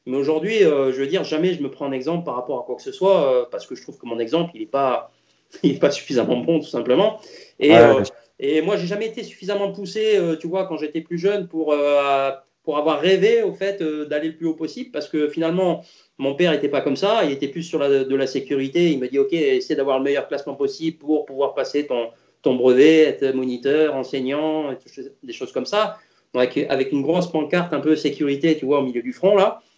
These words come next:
Speaker 1: Et donc, du coup, j'étais pas, tu vois, j'ai pas rêvé suffisamment longtemps de ça pour, euh, tu vois, euh, le, le, le tenir après, euh, dans mon, dans ma carrière d'entraîneur. Donc, euh, finalement, euh, ce côté joueur, euh, pff,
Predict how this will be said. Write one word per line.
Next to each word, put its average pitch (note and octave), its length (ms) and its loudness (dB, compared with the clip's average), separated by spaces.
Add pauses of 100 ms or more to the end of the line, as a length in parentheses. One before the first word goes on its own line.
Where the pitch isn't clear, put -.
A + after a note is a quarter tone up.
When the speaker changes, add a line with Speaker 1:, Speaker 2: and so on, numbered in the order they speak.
(920)
Speaker 1:
Et C#3+ 80 2
donc, D#3 160 6
du E3 140 4
coup, A#3 100 -2
j'étais F3+ 240 4
pas, F#3 1080 2
tu - 40 -10
vois, F#3+ 140 -4
j'ai F3 140 -4
pas G#3 240 -2
rêvé G#3 580 0
suffisamment F#3+ 420 -8
longtemps F#3 300 -8
de E3 60 -8
ça G#3 340 -8
pour, D#3+ 220 -2
euh, D#3 140 0
tu D#3 100 -12
vois, F3 280 -4
euh, C3+ 460 -4
le, C3+ 180 -2
le, C#3 160 -2
le C3+ 180 -6
tenir D#3 320 -4
après, D#3+ 360 -6
euh, C3 340 -6
dans C3 120 -6
mon, B2+ 180 -8
dans B2+ 120 -4
ma B2 180 -4
carrière C3+ 260 -4
d'entraîneur. B2+ 460 -8 (340)
Donc, B2 220 -2
euh, B2+ 240 4 (260)
finalement, E3 640 4
euh, C#3+ 300 2 (160)
ce - 120 -6
côté E3 300 0
joueur, F#3+ 480 4
euh, C#3+ 220 0
pff, - 180 -20